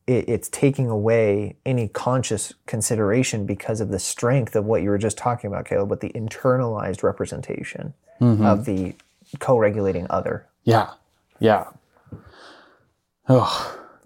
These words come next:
Speaker 2: I feel like we're already kind of branching into the idea of memory, which happens to be the next step
Speaker 1: Yeah.
Speaker 2: that they, they discuss. Because if you're thinking of how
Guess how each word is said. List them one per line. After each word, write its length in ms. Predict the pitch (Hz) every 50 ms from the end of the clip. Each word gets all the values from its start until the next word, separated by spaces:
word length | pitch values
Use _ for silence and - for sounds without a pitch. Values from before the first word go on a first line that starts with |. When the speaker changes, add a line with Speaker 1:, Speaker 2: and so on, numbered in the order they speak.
| _ _ _ _ _ _ _ _ -
Speaker 2:
I 140 | 120 123 123
feel 200 | - - 127 120
like 200 | 117 113 104 -
we're 180 | 107 101 90
already 420 | 82 110 113 107 104 104 101 101 98
kind 200 | - - 101 98
of 200 | 107 98 - -
branching 800 | - 113 - - 98 98 98 104 104 101 104 - - 98 92 92
into 360 | 98 98 101 107 - - 113
the 140 | 110 113 117
idea 360 | 120 120 117 120 123 123 127
of 60 | 127
memory, 400 | 127 123 127 131 131 131 131 127
which 200 | 117 101 98 -
happens 420 | - 98 98 - - 98 98 - -
to 100 | - 95
be 100 | 98 92
the 100 | 90 95
next 280 | 98 92 98 - - -
step 200 | - 92 92 -
Speaker 1:
Yeah. 140 | 127 120
Speaker 2:
that 100 | 98 92 -
they, 280 | 101 95 95 95 95 - - - - - - _ _ _ _ _
they 340 | 113 101 95 92 90 92 92
discuss. 720 | - 113 - - 98 98 - - - - 98 92 104 - -
Because 520 | - 98 95 - 110 101 98 98 - - - - - - - - - _ _
if 180 | - 127 - -
you're 120 | 110 110
thinking 440 | 110 - - 151 156 147 139 123 117
of 400 | 110 101 98 98 98 - - - _ _ _ _
how 600 | - - 120 110 104 101 107 107 101 98 -